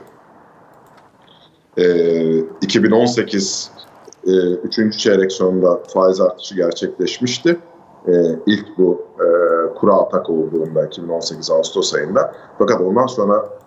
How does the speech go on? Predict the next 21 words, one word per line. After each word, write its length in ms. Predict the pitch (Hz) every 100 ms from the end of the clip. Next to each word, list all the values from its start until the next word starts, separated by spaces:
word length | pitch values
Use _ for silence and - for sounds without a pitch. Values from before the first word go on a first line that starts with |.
| _
e, 40 | 92 90 90
faizler 320 | - 95 92 113
aşağıya 400 | 90 - 95 98
gel-, 300 | 90 87 87 - -
gelmeye 320 | 87 85 110
başladı. 320 | 110 - 78 78
Dolayısıyla 460 | 95 117 170 143 - - - -
faizde 360 | 185 - 170
daha 160 | 156 139
yukarıdayız. 600 | 123 107 87 71 69 - _ _ _
Kurda 300 | - 107 147
daha 180 | 147 139
yukarıdayız. 680 | 135 - 87 80 80 - - _ _ _
Enflasyonda 680 | 87 98 120 113 - 120 123
daha 180 | 101 80
yukarıdayız. 720 | - - 60 - - - - - - - - - - - - - -
Şimdi 300 | 92 90 76 - - - 110
yabancı 460 | 92 107 113 131
swap 360 | - 117 131 -
kanalını 480 | 127 123 117 117 117
kapatmanın 800 | 107 104 113 - 123 120 117